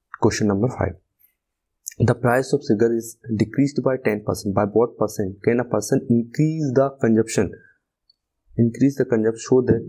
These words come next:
there is no change in expenditure। मतलब एक्सपेंडिचर कांस्टेंट रखना है, प्राइस डिक्रीज हुई है, इस चीज़ की अगर price कम हो जाती है, अगर वो पहले पच्चीस रुपये किलो मिल रही थी और आज वो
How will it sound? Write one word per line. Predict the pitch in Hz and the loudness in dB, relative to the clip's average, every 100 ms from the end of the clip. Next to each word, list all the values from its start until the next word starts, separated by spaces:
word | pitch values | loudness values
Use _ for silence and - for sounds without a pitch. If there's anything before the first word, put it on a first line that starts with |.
| - | -4
there | 113 | -2
is | 113 113 | -2 -2
no | 113 | -2
change | 113 107 107 | 0 0 2
in | 98 | -2
expenditure। | - - 101 98 98 | -4 -2 0 0 2
मतलब | 107 117 | 2 2
एक्सपेंडिचर | 107 - - _ 123 123 123 123 127 131 | 0 -4 -16 _ -2 -2 -4 -2 0 0
कांस्टेंट | 123 _ - 113 127 113 | -2 _ -4 -2 0 0
रखना | 98 98 95 | 0 -4 -8
है, | - _ _ _ _ _ _ _ _ - _ _ _ _ _ _ _ _ _ _ _ _ _ | -12 _ _ _ _ _ _ _ _ -20 _ _ _ _ _ _ _ _ _ _ _ _ _
प्राइस | 117 117 120 - _ _ _ _ - | 0 2 0 -8 _ _ _ _ -2
डिक्रीज | 107 110 127 120 104 | -2 0 0 0 2
हुई | 92 | 0
है, | 92 85 _ _ _ _ _ _ _ _ _ _ | -2 -6 _ _ _ _ _ _ _ _ _ _
इस | 123 - - | -4 -2 0
चीज़ | 117 - | 0 2
की | |
अगर | 127 120 | -2 0
price | - 113 - | 0 0 0
कम | 123 | 0
हो | 120 | 2
जाती | 98 92 95 95 | 2 0 0 -2
है, | 95 _ _ _ - - - - - | -4 _ _ _ -12 -12 -12 -16 -6
अगर | 104 117 | 0 2
वो | 117 | 2
पहले | 117 113 | 2 0
पच्चीस | 117 110 - 123 | 0 -4 -2 -4
रुपये | 120 123 | 0 0
किलो | 123 113 | 2 0
मिल | 107 | 2
रही | 95 98 | 2 0
थी | 101 107 - | 2 0 0
और | 110 110 107 | 0 0 0
आज | 107 | 0
वो | 110 | 0